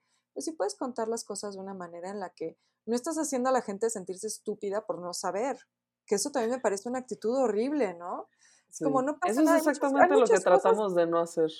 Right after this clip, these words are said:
Speaker 2: en el
Speaker 1: Justo.
Speaker 2: podcast. Ujú.
Speaker 1: Hay muchas cosas que yo no sé, ¿no? Y que otra gente sabrá. Yo sé de arte y sé de museos y sé de cultura y, ok, perfecto, porque ese es mi gremio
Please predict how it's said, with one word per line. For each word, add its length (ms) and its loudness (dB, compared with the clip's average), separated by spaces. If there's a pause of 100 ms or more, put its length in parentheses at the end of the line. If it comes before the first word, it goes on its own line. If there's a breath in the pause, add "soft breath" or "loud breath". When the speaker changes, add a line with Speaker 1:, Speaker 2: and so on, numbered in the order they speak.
(140)
Speaker 2:
en 200 -2
el 140 6
Speaker 1:
Justo. 40 -8
Speaker 2:
podcast. 640 4 (100)
Ujú. 240 -6
Speaker 1:
Hay 120 0
muchas 200 -6
cosas 200 -4
que 160 -2
yo 140 0
no 140 -4
sé, 600 0 (180)
¿no? 380 -8 (500)
Y 260 -10
que 140 0
otra 240 2
gente 280 -6
sabrá. 480 4
Yo 380 4
sé 340 4
de 160 2
arte 420 0
y 80 -6
sé 200 -4
de 100 -2
museos 720 -2
y 40 -14
sé 160 -8
de 160 -4
cultura 680 -2
y, 120 -8
ok, 320 -2
perfecto, 600 -6
porque 220 -12
ese 140 -6
es 100 -4
mi 200 -6
gremio 500 -6